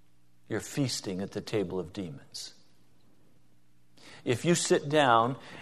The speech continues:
and watch T D Jakes or Fred Price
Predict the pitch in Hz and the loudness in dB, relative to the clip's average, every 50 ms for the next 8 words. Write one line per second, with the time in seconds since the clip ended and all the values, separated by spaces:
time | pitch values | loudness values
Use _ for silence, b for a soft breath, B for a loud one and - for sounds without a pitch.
0 | B B 131 123 127 120 117 131 143 135 117 107 107 117 - - - - - - | B B 0 0 0 0 0 2 4 6 8 8 8 6 4 -2 -8 -8 -8 -12
1 | - - - - - - - - - - - - - - - - - - - - | -14 -18 -20 -20 -20 -20 -20 -20 -20 -20 -20 -20 -20 -20 -20 -20 -20 -20 -20 -14
2 | - - - 147 123 127 123 113 - - 113 101 104 117 - - - - - - | -6 -2 2 2 4 4 2 2 2 4 4 4 4 2 -2 -10 -12 -12 -14 -18
3 | - - - - - - - - - - - - - - - - - - - B | -20 -20 -20 -20 -20 -20 -20 -20 -20 -20 -20 -20 -20 -20 -20 -20 -20 -20 -20 B
4 | B B B B B B B 131 120 - - - 139 135 139 135 - - - 123 | B B B B B B B 2 2 2 4 4 6 6 6 6 4 6 8 10
5 | 104 101 - 151 - - - - - | 10 10 8 2 -2 -8 -12 -12 -14